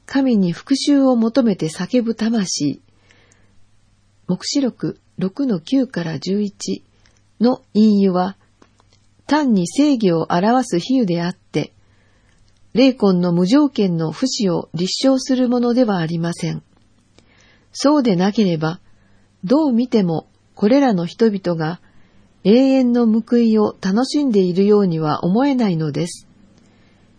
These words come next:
現実には、墓は死者のための休息の場所であり、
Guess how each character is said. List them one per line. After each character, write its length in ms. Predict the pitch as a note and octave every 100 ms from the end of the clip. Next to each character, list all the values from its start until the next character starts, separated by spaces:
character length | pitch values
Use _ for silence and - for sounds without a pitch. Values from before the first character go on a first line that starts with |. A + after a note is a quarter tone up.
| _ _ -
現 280 | G#3 C#4
実 300 | C4+ C4 C#4
に 100 | C4
は、 260 | A3 F3 F#3 _ _ _ _ _
墓 360 | - G3+ G3+ B3
は 140 | B3
死 180 | A#3+ C4+
者 140 | D4
の 140 | B3 F#3
た 160 | G3
め 140 | F#3+ G3
の 240 | E3+ - _ -
休 240 | - C4
息 260 | C4+ C4 A#3+
の 160 | A#3+
場 140 | A3+ A3
所 140 | A#3+
で 180 | A3+ A3+
あ 100 | A#3
り、 220 | E3 -